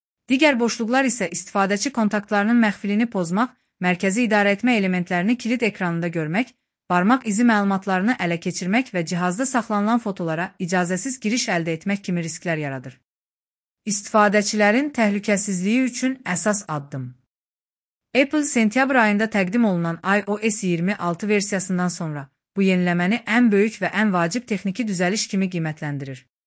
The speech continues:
Şirkət yeniləmənin cihazların təhlükəsizliyini artıracağını və istifadəçilərin şəxsi məlumatlarını qoruyacağını bildirir. Ekspertlər bu cür yeniləmələrin vaxtında quraşdırılmasının kritik əhəmiyyət daşıdığını vurğulayırlar.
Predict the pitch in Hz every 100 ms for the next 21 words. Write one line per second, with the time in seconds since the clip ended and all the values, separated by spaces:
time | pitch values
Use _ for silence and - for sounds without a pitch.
0 | _ - 226 208 277 302 262 214 208 208
1 | 208 240 294 233 214 196 208 240 269 240
2 | 214 220 208 202 190 208 240 180 165 170
3 | 156 160 143 139 135 _ _ - 165 160
4 | - 196 185 185 196 190 254 262 196 180
5 | 262 247 202 190 185 180 175 247 220 175
6 | 170 165 160 180 180 147 139 131 - _
7 | _ _ - 214 - 233 214 233 269 285
8 | 254 247 262 214 208 202 196 190 190 240
9 | 247 190 - 165 160 170 202 _ 190 190
10 | 180 196 185 185 185 208 240 269 - 196
11 | 185 277 - 180 180 208 233 185 170 175
12 | 165 185 190 170 151 147 139 135 127